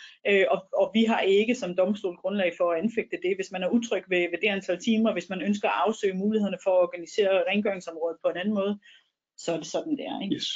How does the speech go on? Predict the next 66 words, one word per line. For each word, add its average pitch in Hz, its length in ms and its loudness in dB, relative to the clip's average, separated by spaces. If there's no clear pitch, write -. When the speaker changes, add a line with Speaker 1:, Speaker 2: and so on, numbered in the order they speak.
Speaker 1:
Så, - 180 2
så - 120 -2
hele 254 260 2
det 247 120 2
der 214 160 2
politiske 226 440 2
rum, 202 260 0
og 190 80 -2
det 190 60 2
er 196 40 4
også 208 120 2
lidt 226 120 0
derfor, 202 220 2
vi, 196 120 0
vi 202 160 -2
bruger 220 120 4
lidt 220 140 2
krudt 269 220 0
på 262 80 4
det 196 120 0
der 190 100 2
med, 180 120 2
hvad 196 100 2
er 202 160 4
egentlig 202 340 0
grund-, 220 280 0
altså, 175 200 -6
fordi 196 400 -6
rent 214 160 2
udbudsretligt 226 380 0
skal 196 140 -4
vi 185 40 -2
jo 180 60 -6
give 233 180 2
en 220 80 0
reel 208 260 4
begrundelse 202 440 -6
for 185 60 -2
annullationen. 170 640 -8
Men 196 100 0
det 190 60 4
er 196 40 2
bare 202 160 4
vigtigt 247 300 2
at, 180 300 2
øh, 165 220 0
at 185 100 -2
være 180 140 4
opmærksom 233 320 0
på, 208 120 4
at 196 140 4
den 226 140 0
begrundelse 214 380 -4
kan - 140 -18
godt 208 140 0
være 214 100 0
en 208 140 -2
politisk 254 340 0
begrundelse, - 420 -6
at - 100 -12
der 196 100 4
ikke 208 200 4
er 262 120 -2
politisk 233 440 2
opbakning 180 560 -2
til, 220 200 0